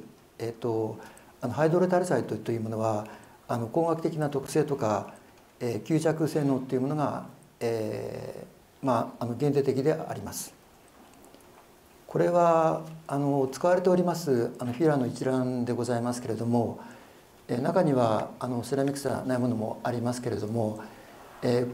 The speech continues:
ここのい、えー、ありますように、あの、マイカ、雲母とか、クレー、粘土とか、えー、ゼオライトとか、えー、あの、モモリオナイト、あの、褐色、あ、活性白土とかですね、えー、タルク、滑石とか、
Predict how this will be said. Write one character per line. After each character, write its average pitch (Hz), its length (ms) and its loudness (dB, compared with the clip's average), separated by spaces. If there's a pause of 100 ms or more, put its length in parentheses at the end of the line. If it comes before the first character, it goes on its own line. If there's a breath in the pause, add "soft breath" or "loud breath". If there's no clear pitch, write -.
こ 151 120 0
こ 170 100 0
の 170 160 0
い、 170 140 0 (400)
え 135 440 4
ー、 139 40 -4
あ - 20 -2
り 135 80 2
ま 147 140 2
す - 80 -4
よ 120 80 0
う - 20 0
に、 113 340 0 (200)
あ 127 80 0
の、 120 420 0 (100)
マ 139 200 2
イ 139 40 0
カ、 135 120 0
雲 131 240 2
母 - 20 -4
と 110 100 -4
か、 101 280 -4
ク 156 80 0
レ 139 140 6
ー、 120 60 0
粘 131 200 2
土 117 80 -2
と 107 100 -10
か、 104 280 -4 (420 loud breath)
え 113 320 -2
ー、 - 20 -8
ゼ 131 80 6
オ 143 60 4
ラ 135 100 4
イ 135 40 0
ト 123 100 -6
と - 100 -6
か、 - 300 -4 (320)
え 110 760 -2
ー、 - 60 -10
あ 123 40 -4
の、 123 140 -2
モ 135 180 2
モ 147 140 4
リ 147 60 4
オ 139 200 4 (200)
ナ 127 140 -2
イ - 20 -6
ト、 113 280 -4 (160)
あ 123 100 -2
の、 120 120 -2
褐 113 180 -4
色、 123 480 0 (440)
あ、 110 120 -2
活 120 220 -4
性 127 400 2
白 117 200 -2
土 - 80 -6
と - 100 -12
か 113 80 -8
で - 80 -14
す - 80 -14
ね、 131 240 -2 (720 loud breath)
え 120 800 0
ー、 - 320 -20
タ 139 120 2
ル 120 80 0
ク、 117 120 -4
滑 117 160 -2
石 - 280 -2
と 135 100 0
か、 107 320 -4